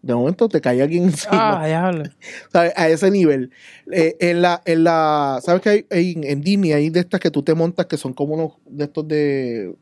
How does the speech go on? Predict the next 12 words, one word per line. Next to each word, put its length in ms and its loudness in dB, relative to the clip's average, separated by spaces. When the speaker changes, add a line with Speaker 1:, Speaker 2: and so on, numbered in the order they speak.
Speaker 1:
tubos 320 0
Speaker 2:
Las 100 2
Speaker 1:
de 60 4
Speaker 2:
balsas, 320 0
las 80 0
Speaker 1:
ajá. 120 -2
Speaker 2:
balsas. 220 -6
Speaker 1:
Y 140 0
vas 180 0
como 240 0
que 140 -6
cogiendo. 720 0